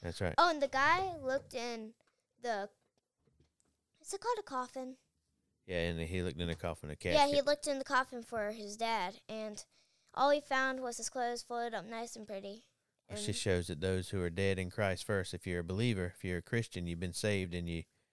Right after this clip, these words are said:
Speaker 1: you actually, you, you die before Jesus comes back to get us, you still get to go too.
Speaker 2: Yeah, and he found his Bible in there.
Speaker 1: Oh, yeah,
Speaker 2: I
Speaker 1: that's
Speaker 2: don't know
Speaker 1: right.
Speaker 2: why they put his Bible in there.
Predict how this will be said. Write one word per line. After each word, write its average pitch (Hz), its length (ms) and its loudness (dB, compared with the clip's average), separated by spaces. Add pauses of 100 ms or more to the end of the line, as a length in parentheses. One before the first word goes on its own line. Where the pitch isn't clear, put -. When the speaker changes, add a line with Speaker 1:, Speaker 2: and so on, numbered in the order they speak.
(180)
Speaker 1:
you 98 80 0
actually, 98 300 -2
you, 87 240 -2
you 95 120 -2
die 98 300 2
before 90 380 -2
Jesus 95 340 -4
comes 95 240 -4
back 98 220 0
to 90 80 -6
get 101 180 -2
us, 87 320 -6
you 110 120 0
still 104 240 2
get 92 160 -2
to 90 60 -2
go 90 140 0
too. 85 240 -6 (540)
Speaker 2:
Yeah, 285 200 2 (560)
and 311 200 4
he 311 100 -4
found 302 260 0
his 269 140 0
Bible 240 440 2
in 175 120 -8
there. 180 220 -12 (140)
Speaker 1:
Oh, 101 180 2
yeah, 110 160 4
Speaker 2:
I - 20 4
Speaker 1:
that's - 140 6
Speaker 2:
don't - 100 -4
know 262 100 0
Speaker 1:
right. 269 120 0
Speaker 2:
why 254 60 -4
they 240 60 -4
put 240 180 -8
his 226 100 -10
Bible 180 340 -8
in 170 100 -14
there. 185 160 -16